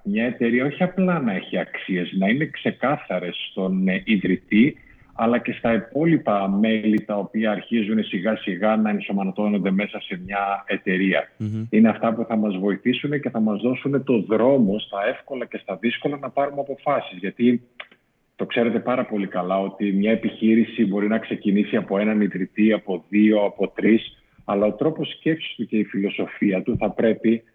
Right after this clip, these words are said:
Speaker 1: να περικλείονται σε κάποιες αξίες. Και
Speaker 2: Ναι.
Speaker 1: δεν σας το κρύβω, από τα πρά-, από τα πρώτα πράγματα που έκανα κι εγώ, δημιουργώντας τη δική μου, ε, εταιρεία, την, ε, Restart, ήταν το να θέσω κάποιες ξεκάθαρες αξίες, δηλαδή τους πυλώνες,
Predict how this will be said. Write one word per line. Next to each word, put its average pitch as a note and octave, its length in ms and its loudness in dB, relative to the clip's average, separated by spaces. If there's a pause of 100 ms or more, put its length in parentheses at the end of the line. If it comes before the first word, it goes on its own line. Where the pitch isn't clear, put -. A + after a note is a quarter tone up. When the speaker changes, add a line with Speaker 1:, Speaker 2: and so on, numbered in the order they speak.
(100)
Speaker 1:
να A2+ 160 0
περικλείονται B2+ 640 0
σε - 120 -6
κάποιες C3+ 540 -4
αξίες. - 880 -2
Και A2 120 2
Speaker 2:
Ναι. G#2 240 2 (340)
Speaker 1:
δεν C3+ 160 2
σας C#3+ 160 -6
το C3 100 -2
κρύβω, G#2+ 520 0 (100)
από A2 200 -4
τα G2+ 120 -4
πρά-, D#3+ 340 -2 (100)
από G#2+ 220 -2
τα A2 100 -2
πρώτα F#3+ 320 -2
πράγματα F2+ 400 -8
που G#2 100 -6
έκανα G2+ 260 -4
κι - 140 -10
εγώ, G2 540 -2 (200)
δημιουργώντας G#2 640 0
τη A2 80 -6
δική G2+ 340 2
μου, F2 380 0 (220)
ε, F#2+ 40 0
εταιρεία, F#2+ 420 2
την, F#2+ 300 0
ε, F#2 420 -2
Restart, G2 540 2
ήταν C#3 360 -2
το C3+ 80 -2
να A#2+ 360 -2
θέσω C#3 540 0
κάποιες C3+ 420 -6
ξεκάθαρες C3 800 -4
αξίες, B2 540 0
δηλαδή G#2 260 0
τους - 340 -8
πυλώνες, G2+ 920 2